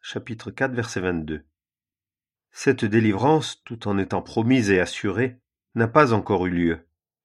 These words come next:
Il faut que Jérusalem attende un jour futur pour être introduite dans la jouissance des choses promises.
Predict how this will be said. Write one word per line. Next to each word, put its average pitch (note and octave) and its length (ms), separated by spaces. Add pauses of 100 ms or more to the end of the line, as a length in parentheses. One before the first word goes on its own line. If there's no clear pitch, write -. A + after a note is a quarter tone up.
(380)
Il G#2 120
faut - 240
que C#3 100
Jérusalem G#2 720
attende C3+ 380
un A#2 80
jour F#2+ 200
futur A#2 600 (240)
pour A2 220
être G#2+ 260
introduite C#3+ 640
dans G2+ 180
la F#2 120
jouissance C3 680
des F#2 140
choses C#3+ 280
promises. F2+ 640